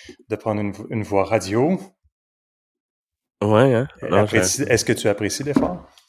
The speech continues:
Speaker 2: Ah, ça me met le sourire d'en face.
Speaker 1: Ouais, c'est ça. Vra-, vraiment, vraiment. Écoute, on a pris une petite pause de Pion Banane, mais on est de retour en force. Euh, on fait comme, euh, je sais pas, tous les films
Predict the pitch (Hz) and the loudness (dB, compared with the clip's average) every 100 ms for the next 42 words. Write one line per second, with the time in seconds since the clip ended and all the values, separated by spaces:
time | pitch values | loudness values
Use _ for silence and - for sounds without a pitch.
0 | - 98 85 - 90 90 - 95 92 87 | 0 2 2 -2 0 0 4 6 6 2
1 | 82 80 - - - 123 131 127 110 - | -4 -10 -12 -16 -10 2 4 4 -2 -4
2 | 123 - - - 101 107 101 90 92 - | -6 -8 -14 -8 -8 -2 -2 -2 -6 -12
3 | 107 98 92 - _ - - - - - | -10 -8 -8 -14 _ -20 -20 -20 -20 -20
4 | - 180 156 110 110 147 143 - 147 139 | -8 0 2 2 0 -2 -4 2 2 4
5 | 117 117 107 104 151 127 104 101 104 104 | 2 4 4 2 0 0 0 2 4 4
6 | 101 120 117 98 - - - - 117 104 | 4 2 2 2 0 -4 -8 -4 0 2
7 | 101 101 101 107 101 95 - 117 - 104 | 2 0 0 0 0 -2 -2 -2 0 -2
8 | 101 98 95 95 - - 120 - 117 104 | 0 0 0 -2 -6 -4 -4 0 0 0
9 | - 120 120 117 95 | 2 4 4 2 0